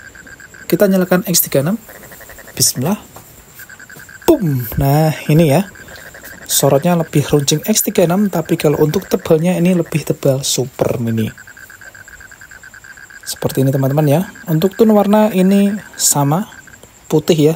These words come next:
bukan kebiruan, tapi ini lebih ke putih. Kita coba geser lagi di sebelah kanan, di seberang ya. Itu jaraknya sekitar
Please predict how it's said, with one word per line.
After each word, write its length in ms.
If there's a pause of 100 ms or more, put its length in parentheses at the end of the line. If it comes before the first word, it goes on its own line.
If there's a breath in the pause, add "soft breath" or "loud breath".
(140)
bukan 320
kebiruan, 480
tapi 320
ini 160
lebih 400
ke 240
putih. 400 (800)
Kita 240
coba 480
geser 320
lagi 240
di 160
sebelah 320
kanan, 400
di 400
seberang 480
ya. 160 (920)
Itu 80
jaraknya 480
sekitar 560